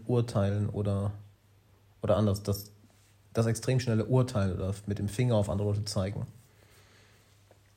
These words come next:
ist häufig ein sehr, sehr klares Zeichen von fehlender Selbstreflexion. Weil ich glaube, die wenigsten Me-, die wenigsten Menschen wollen wirklich etwas Böses tun.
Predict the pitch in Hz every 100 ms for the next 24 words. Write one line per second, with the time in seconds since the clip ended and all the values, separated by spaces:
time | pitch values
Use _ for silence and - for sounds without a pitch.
0 | _ - _ 120 - 139 151 135 123 123
1 | 113 117 120 - - - - 117 120 139
2 | 135 - 127 117 120 - 104 110 113 110
3 | 104 117 107 101 101 104 104 101 - 104
4 | - 90 95 101 - - _ _ _ _
5 | _ _ _ _ _ _ _ _ _ _
6 | _ - 117 - - - - _ - -
7 | - - - - - _ _ _ _ _
8 | - 147 175 131 131 180 - - 120 -
9 | - - - 113 123 160 156 - 117 117
10 | - 104 107 110 104 104 104 92 92 -
11 | - 107 101 90 - - 69 -